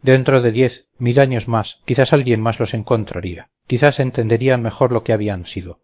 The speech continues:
O quizás simplemente verían polvo y nada más. Voss tocó su muñeca, sintiendo las coordenadas bajo la tela.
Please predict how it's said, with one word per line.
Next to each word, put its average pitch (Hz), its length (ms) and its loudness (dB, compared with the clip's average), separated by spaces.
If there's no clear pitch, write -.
O 123 120 2
quizás 135 360 2
simplemente 117 540 0
verían 120 420 2
polvo 107 540 0
y 117 80 0
nada 107 240 0
más. - 480 -10
Voss 127 220 4
tocó 139 200 0
su 123 140 -2
muñeca, 123 500 -4
sintiendo 131 520 2
las 123 180 0
coordenadas 117 580 0
bajo 107 200 -4
la 92 100 -4
tela. 92 340 -6